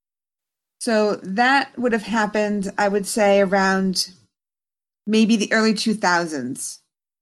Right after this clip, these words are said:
That, that would have happened. From general manager,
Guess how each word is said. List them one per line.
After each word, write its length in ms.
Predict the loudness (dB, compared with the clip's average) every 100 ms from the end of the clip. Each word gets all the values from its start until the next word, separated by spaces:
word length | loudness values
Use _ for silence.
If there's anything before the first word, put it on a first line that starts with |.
| _ _ _ _ _ -4
That, 280 | -2 -2 -2
that 140 | -2
would 120 | -2
have 320 | -6 -8 -16 _ _ _ _ _ _ -2
happened. 540 | -2 -2 -8 -8 -14 -20 _ _ _ _ _
From 120 | 0
general 300 | 2 4 4
manager, 640 | 4 4 4 4 2 2